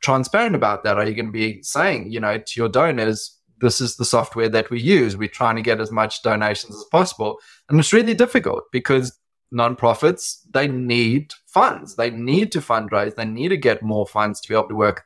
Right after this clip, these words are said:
do the work that they do. But it's gonna be this really fine line, I think, that they're gonna, they're gonna walk down. And then, then you're gonna have the different perspectives from donors. I'm sure there's gonna be donors that are gonna be so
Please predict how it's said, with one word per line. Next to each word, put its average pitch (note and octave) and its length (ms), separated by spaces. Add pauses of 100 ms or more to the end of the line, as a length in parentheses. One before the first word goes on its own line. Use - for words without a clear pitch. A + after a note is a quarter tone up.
(160)
do A2 180
the G#2 80
work G#2 300
that G#2 160
they G#2 160
do. B2 400 (440)
But B2 140
it's A#2+ 140
gonna D3+ 140
be D3 120
this A#2 220
really B2 240
fine A#2 420
line, B2+ 340
I G#2 100
think, A2+ 280
that - 140
they're A2 120
gonna, G#2+ 440 (100)
they're A2 100
gonna G#2+ 200
walk G#2+ 320
down. G#2+ 300
And A2 180
then, A#2 220 (960)
then D#3 220
you're D3 100
gonna A#2+ 180
have A#2+ 240
the A#2 340
different A#2+ 400
perspectives A#2+ 680 (160)
from A#2+ 340
donors. B2 720 (100)
I'm A2+ 200
sure D3 220
there's B2 200
gonna A#2+ 140
be A2+ 280 (280)
donors B2+ 400
that B2 120
are A#2+ 60
gonna A#2+ 160
be A#2+ 60
so D#3 760